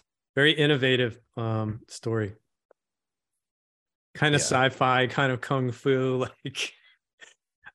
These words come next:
Speaker 1: um, yeah, n-, not
Speaker 2: Right.
Speaker 1: genre, what is genre bender.
Speaker 2: Yeah, and,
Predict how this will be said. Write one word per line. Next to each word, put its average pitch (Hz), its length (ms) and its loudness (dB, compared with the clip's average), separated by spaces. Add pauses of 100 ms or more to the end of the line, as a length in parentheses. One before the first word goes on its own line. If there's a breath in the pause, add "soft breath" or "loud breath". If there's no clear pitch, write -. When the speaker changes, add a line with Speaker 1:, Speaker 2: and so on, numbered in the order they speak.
Speaker 1:
um, 110 480 -2
yeah, 107 240 -4 (220)
n-, 127 240 -6
not 127 360 0
Speaker 2:
Right. 87 120 -8 (280)
Speaker 1:
genre, 131 600 4 (160)
what 127 160 -2
is 117 180 -2
genre 123 520 -2
bender. 107 640 -4 (1900)
Speaker 2:
Yeah, 95 420 -4 (140)
and, 95 320 -4